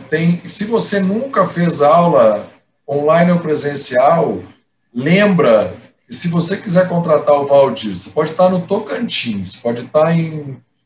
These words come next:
agora há pouco eu tava falando com um cliente de Fortaleza.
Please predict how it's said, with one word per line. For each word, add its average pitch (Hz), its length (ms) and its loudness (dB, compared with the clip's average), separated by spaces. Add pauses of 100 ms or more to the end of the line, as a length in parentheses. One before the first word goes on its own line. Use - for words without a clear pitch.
(120)
agora 160 340 2
há - 20 2
pouco 180 260 -4
eu 175 60 -6
tava 170 200 2
falando 156 380 -2
com 151 120 -10
um - 40 -12
cliente 165 720 -2 (400)
de 139 1160 -2 (100)
Fortaleza. 117 920 0